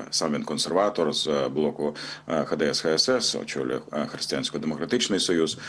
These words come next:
Так от, соціал-демократи, це партія попереднього канцлера Шольца, неодноразово казала, що їхня позиція не змінилась. Вони проти, бо вони побоюються втягнення в війну, як вони вважають. От, е,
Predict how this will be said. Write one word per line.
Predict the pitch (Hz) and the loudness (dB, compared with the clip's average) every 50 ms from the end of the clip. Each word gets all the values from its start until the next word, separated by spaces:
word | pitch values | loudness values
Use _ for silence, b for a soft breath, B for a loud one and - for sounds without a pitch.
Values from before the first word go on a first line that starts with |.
| B B B B | B B B B
Так | - - - | 2 4 4
от, | 98 - | 4 4
соціал-демократи, | 95 87 - 104 98 98 107 113 110 - 170 180 - 110 | 2 2 4 4 6 6 6 6 6 4 2 2 2 0
це | - - 78 | -2 -2 0
партія | - 80 - - - 76 | 0 0 0 2 0 -2
попереднього | 73 71 - 78 76 71 73 69 73 71 - | -2 0 -2 2 2 2 2 2 0 -4 -2
канцлера | - 73 71 73 71 64 - - 67 65 64 64 | 0 0 0 0 0 0 -2 -2 -2 -2 -2 -2
Шольца, | - - - 113 117 113 113 - 104 92 85 80 | -2 2 4 4 4 4 4 2 4 4 4 4
неодноразово | 73 76 76 71 67 65 65 - 69 73 90 110 113 98 | 4 2 2 2 0 -2 -2 -4 0 2 4 4 4 4
казала, | - 82 78 87 85 78 | 2 2 4 4 4 4
що | - - 65 | 2 0 -4
їхня | 64 76 104 110 - 98 87 | 0 0 0 2 2 0 0
позиція | - 80 73 73 80 76 - 73 69 64 | 0 0 0 0 0 0 2 0 0 0
не | 73 87 87 | 0 0 0
змінилась. | 78 76 73 73 73 71 69 67 - - | 2 2 0 0 0 0 -2 -4 -6 -6
Вони | 71 71 73 73 | -4 -4 -2 -4
проти, | - - 76 92 92 92 - - - | -4 -2 2 4 4 4 2 0 -4
бо | - 69 | -4 -4
вони | 65 69 69 78 87 85 B B B B B B | -4 -2 0 0 0 0 B B B B B B
побоюються | - 87 76 80 85 87 87 85 82 80 76 - - 78 73 65 | -2 -2 2 4 4 6 6 6 4 4 2 0 0 0 -2 -2
втягнення | - - - 85 78 73 80 73 69 69 69 65 64 58 | -2 0 0 0 2 2 0 -2 -2 -2 -2 -4 -4 -2
в | 69 | -2
війну, | 80 80 76 - 53 | 0 2 2 0 0
як | 55 52 - - | -4 -8 -8 -10
вони | 52 52 52 | -10 -10 -8
вважають. | - 60 60 - - - - - - - - B B B B B B B B B B | -8 -6 -6 -6 -6 -6 -8 -10 -12 -18 -20 B B B B B B B B B B
От, | - 107 92 82 78 - - - | 2 2 2 2 2 -2 -2 2
е, | 92 | 4